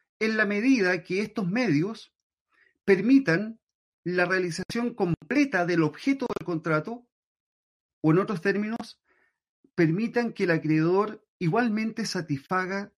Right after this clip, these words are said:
su interés. Se habla de un sustituto comercialmente razonable. Nosotros simplemente vamos a hablar de un cumplimiento en condiciones equivalentes a las pactadas.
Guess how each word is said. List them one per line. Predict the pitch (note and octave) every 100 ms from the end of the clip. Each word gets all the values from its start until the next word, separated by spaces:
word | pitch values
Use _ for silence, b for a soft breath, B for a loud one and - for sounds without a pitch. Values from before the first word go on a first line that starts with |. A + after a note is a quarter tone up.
| _
su | - E3+
interés. | D#3 A2 G2+ - - _ b b b b
Se | - A#3
habla | A#3+ C4
de | B3+
un | A3+
sustituto | F3+ E3+ F#3+ E3 A3+ A#3+
comercialmente | A3+ E3 D3+ G3 G3 F#3+ E3+
razonable. | C#3+ - E3 D3 F#2+ - - _ _ -
Nosotros | F#3+ C#4 C4+
simplemente | C4+ A#3+ G#3+ A3 A3
vamos | G#3 G#3 -
a | F3
hablar | E3+ F#3+ G3+ b _ C#3
de | C#3
un | A#3 A#3
cumplimiento | G#3 E3 E3 A#3 A#3 E3 F3
en | E3+
condiciones | E3+ E3 C#3+ - A3 D#3+ F#3 G3+ - _ _ _ _
equivalentes | - D#3+ G3+ F3+ F3+ C#4 G3 - F3+ G3+ - _ -
a | E3+
las | E3+
pactadas. | F#3 - - E2+ - -